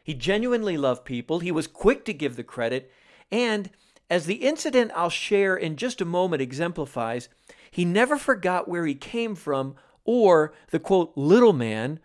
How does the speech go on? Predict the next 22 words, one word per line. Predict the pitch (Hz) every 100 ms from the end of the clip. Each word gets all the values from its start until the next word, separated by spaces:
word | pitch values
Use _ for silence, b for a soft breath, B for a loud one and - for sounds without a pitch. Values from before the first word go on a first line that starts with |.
| b b
the | 127
little | 147 220 196
woman | 131 117 123 135 b -
who | 147
made | 143 151 156
an | 151 160
impact | 190 175 131 117 - b b b
on | 117
his | 120 123
life. | 151 135 120 - _ _ _ _ _
When | 175
Truman | 165 285 269 180
was | 156
named | 175 180 147
V | 147
P, | 143 - 202 139 139 b b b
he | - 302
chose | - 208 175 170
to | -
resign | 135 131 139 156 156 139
his | 127
chairmanship | - - 214 180 131 120 - 120 120